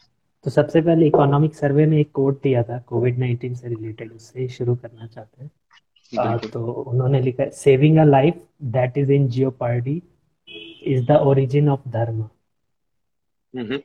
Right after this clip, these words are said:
Speaker 1: तो ये, I mean, basis था कि India का COVID response, जैसे कि उन्होंने intense lockdown किया था starting में,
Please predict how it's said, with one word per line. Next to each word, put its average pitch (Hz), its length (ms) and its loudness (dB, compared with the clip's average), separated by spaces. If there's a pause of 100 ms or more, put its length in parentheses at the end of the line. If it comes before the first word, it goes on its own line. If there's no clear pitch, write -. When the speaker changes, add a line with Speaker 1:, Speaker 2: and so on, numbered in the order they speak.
(540)
Speaker 1:
तो 139 440 -8
ये, 135 560 2 (340)
I 123 80 -6
mean, 135 180 2
basis 139 480 4
था 147 80 6
कि 151 340 0
India 131 600 0
का 139 80 -4
COVID 123 400 -2
response, 123 580 -8
जैसे 120 280 -6
कि 131 100 0
उन्होंने 127 340 0
intense 123 500 -6
lockdown 120 420 -6
किया 120 200 -20
था 120 160 -20
starting 117 500 -16
में, 113 180 -16